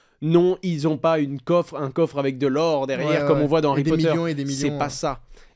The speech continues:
Speaker 1: Et c'est normal, c'est de la responsabilité financière et tu dois faire en sorte que ce ne soit pas techniquement faisable. C'est le seul moyen, quand t'as un gun sur la tempe, d'être sûr de pas vider un compte,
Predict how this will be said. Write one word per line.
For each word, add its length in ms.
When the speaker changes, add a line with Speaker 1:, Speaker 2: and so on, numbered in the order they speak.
Speaker 1:
Et 80
c'est 300
normal, 480
c'est 120
de 60
la 60
responsabilité 680
financière 460
et 40
tu 100
dois 140
faire 180
en 60
sorte 240
que 80
ce 120
ne 40
soit 180
pas 120
techniquement 580
faisable. 420
C'est 160
le 80
seul 220
moyen, 360
quand 160
t'as 80
un 80
gun 220
sur 140
la 100
tempe, 240
d'être 160
sûr 320
de 60
pas 160
vider 200
un 80
compte, 260